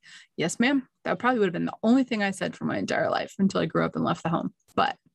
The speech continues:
she was very stern and, uh, uh, with just a dab of cruelty. Do you know what I mean? So I got her to start thinking about something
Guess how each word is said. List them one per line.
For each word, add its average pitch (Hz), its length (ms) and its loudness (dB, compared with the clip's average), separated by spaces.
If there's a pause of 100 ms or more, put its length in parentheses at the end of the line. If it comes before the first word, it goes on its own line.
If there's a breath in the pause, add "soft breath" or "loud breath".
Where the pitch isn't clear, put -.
(480 loud breath)
she - 120 2
was 190 120 6
very 165 400 2
stern 160 580 -4
and, 185 560 2 (640)
uh, 180 300 0
uh, 175 220 0
with 196 320 4
just 190 420 2
a 156 280 -2 (480)
dab 165 300 2
of 160 60 -4
cruelty. 170 720 -2 (100)
Do - 120 -8
you 175 60 2
know 175 40 4
what 175 60 4
I - 20 4
mean? 185 280 2 (880 loud breath)
So 214 520 4 (880)
I 202 120 2
got 220 320 2
her 262 240 2
to 254 100 0
start - 420 -2
thinking 202 440 2
about 170 280 -2
something 175 560 0